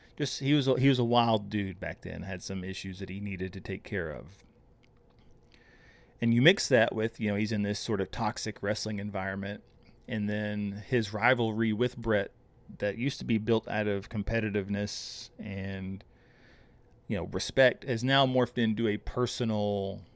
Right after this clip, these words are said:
uh, issue of disrespect. Um, with Shawn famously, uh, alluding to on T V that, uh, Bret Hart was having an affair with Sunny.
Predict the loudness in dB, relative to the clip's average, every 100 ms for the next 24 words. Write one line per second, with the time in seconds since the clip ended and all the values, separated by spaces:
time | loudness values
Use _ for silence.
0 | -20 -20 -12 -8 -6 -8 -14 -20 -20 _
1 | -20 -8 -2 -2 -2 -2 -2 -4 -8 -16
2 | -16 -2 2 2 0 -6 -8 -8 _ -20
3 | _ -20 _ _ _ _ _ -20 -20 -12
4 | -10 -8 -10 -12 -18 _ -20 -20 _ _
5 | -6 -6 -6 -12 -20 _ -2 0 2 -2
6 | 0 4 4 4 0 -2 -2 -8 -20 -20
7 | -20 -20 -20 _ _ -14 -8 -4 2 4
8 | 6 4 2 2 2 0 -2 -2 0 2
9 | 2 2 -2 -4 _ _ -8 -8 -10 -14
10 | -16 0 0 2 -2 -2 -6 -2 -2 -2
11 | -4 -6 0 2 2 0 -2 4 6 6
12 | 0